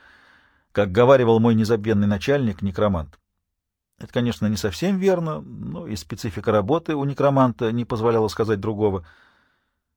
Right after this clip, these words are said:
Спросите, зачем мне вообще выпендриваться и стараться чего-то добиться? Ну, а как насчет обычного человеческого желания быть круче ближнего своего?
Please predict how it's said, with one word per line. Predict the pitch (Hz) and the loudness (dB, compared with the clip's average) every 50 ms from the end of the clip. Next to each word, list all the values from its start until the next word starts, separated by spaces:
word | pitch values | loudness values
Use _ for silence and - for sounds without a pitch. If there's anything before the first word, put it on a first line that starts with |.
| _ _ _ _ _ _ | _ _ _ _ _ _
Спросите, | - - - - 143 175 185 - 160 - 156 | -18 -8 0 4 4 4 4 4 0 -4 -2
зачем | 131 147 151 - - 175 170 | 0 0 2 2 2 2 2
мне | 165 165 | 4 4
вообще | 160 165 165 - 165 156 | 4 2 2 2 0 0
выпендриваться | 147 147 - 160 165 170 156 151 151 147 - - - 139 | 0 0 0 0 0 2 2 2 2 0 -2 -2 -4 -4
и | 131 123 | -4 0
стараться | - - 139 151 151 143 - - | 2 4 6 6 4 4 0 -8
чего-то | - 143 147 139 143 | -6 -4 -2 0 2
добиться? | 127 143 143 156 202 190 - - - 78 82 - _ _ _ _ _ _ _ _ _ _ _ _ _ _ _ _ _ _ _ _ _ _ - | 4 4 4 2 -2 -8 -8 -12 -14 -14 -14 -16 _ _ _ _ _ _ _ _ _ _ _ _ _ _ _ _ _ _ _ _ _ _ -4
Ну, | 110 127 139 147 151 - | -2 0 0 0 2 2
а | 120 123 | 2 2
как | - - 170 139 - - | 2 2 2 2 2 2
насчет | 110 104 - - - 110 92 110 | 2 2 2 0 -2 0 2 2
обычного | 107 98 98 151 202 185 - - 127 107 95 90 | 2 4 2 0 0 0 -2 -2 0 0 0 -2
человеческого | - 117 113 117 131 143 - - - - 113 104 | 0 0 2 2 2 0 -4 -6 -6 -4 -2 -2
желания | 101 92 110 127 151 175 180 165 151 127 - _ - _ _ _ _ _ _ - | 0 0 2 4 4 4 4 4 2 0 -2 _ -14 _ _ _ _ _ _ -4
быть | - 110 156 170 - - | 0 2 2 2 0 0
круче | - 143 135 165 175 - - 151 | 2 2 2 2 2 2 0 2
ближнего | 143 151 147 107 95 95 87 82 | 2 2 0 0 0 -2 -4 -4
своего? | 82 - 87 82 78 76 - - | -6 -6 -6 -6 -6 -8 -10 -16